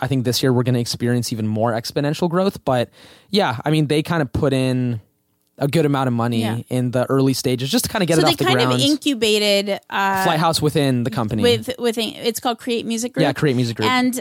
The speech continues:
Speaker 2: so you're kind of a founder of Flight Hou-, you're founder C E O, sort of.
Speaker 1: A little bit. I would consider Andre and Aries, the kids who started it originally,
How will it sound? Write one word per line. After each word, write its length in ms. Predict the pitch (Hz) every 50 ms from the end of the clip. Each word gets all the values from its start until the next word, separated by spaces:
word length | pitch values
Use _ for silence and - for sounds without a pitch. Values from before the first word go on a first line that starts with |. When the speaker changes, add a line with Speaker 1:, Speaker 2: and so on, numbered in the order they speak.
| - _ -
Speaker 2:
so 380 | - - 302 285 269 240 - - -
you're 280 | 240 247 277 269 262 - _ _ -
kind 300 | - - - 320 370 440 571 605 523 466
of 240 | 269 247 226 214 -
a 160 | - - 214
founder 1000 | 208 - - - - - 233 254 285 302 277 240 220 196 180 160 165 170 214 226 247 - _ -
of 240 | 214 208 196 196 - _ _ _ _ _ -
Flight 380 | - - 220 208 202 190 175
Hou-, 100 | 185 180 - -
you're 220 | - 220 220 220
founder 400 | - - 247 240 240 247 226 226
C 380 | - - - 220 214 202 208 220
E 40 |
O, 200 | 214 208 202 196
sort 420 | 208 - - - 240 247 247 226 214
of. 420 | 170 151 160 160 180 - - - -
Speaker 1:
A 60 | 254
little 240 | 254 254 262 220 170
bit. 160 | 156 151 151 -
I 60 | 180
would 120 | 214 -
consider 640 | - - 233 196 - 202 190 180 180 175 160 147 127 - _ -
Andre 360 | 139 147 156 156 151 160 151
and 80 | 139 120
Aries, 320 | 117 127 135 143 151 139
the 80 | 127 131
kids 240 | - - 127 120
who 140 | - 135 123
started 400 | - - - 120 120 123 123 123
it 100 | 131 123 -
originally, 560 | 117 110 107 113 117 120 131 131 135 131 120